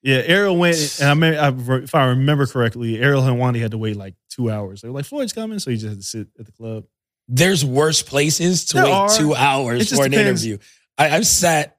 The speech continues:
Speaker 1: I don't know,
Speaker 2: and
Speaker 1: my
Speaker 2: waited long ass times for an interview in, like, a press room.
Speaker 1: I've been bored in a strip club before. Have you been bored in a strip club before?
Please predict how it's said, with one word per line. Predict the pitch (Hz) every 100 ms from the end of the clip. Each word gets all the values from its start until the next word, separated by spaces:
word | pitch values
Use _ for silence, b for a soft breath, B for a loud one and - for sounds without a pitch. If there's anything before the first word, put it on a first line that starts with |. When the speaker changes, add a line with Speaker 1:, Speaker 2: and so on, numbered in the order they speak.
| -
Speaker 1:
I | 196
don't | 180
know, | 151
Speaker 2:
and |
Speaker 1:
my | 139
Speaker 2:
waited | 135 127
long | 123 143 143 139
ass | 127
times | 139 135 127
for |
an | 123
interview | 123 123 113 117
in, | 113
like, | 110 -
a | - - -
press | 127 120 -
room. | 101 101 95 -
Speaker 1:
I've | 220 247
been | 202
bored | 147 147 131
in |
a |
strip | 110 - 104
club | 113 101
before. | 104 107 101
Have | 147
you | 190
been | 202
bored | 185 190
in | 185
a |
strip | - 190
club | 185 190
before? | 180 - 208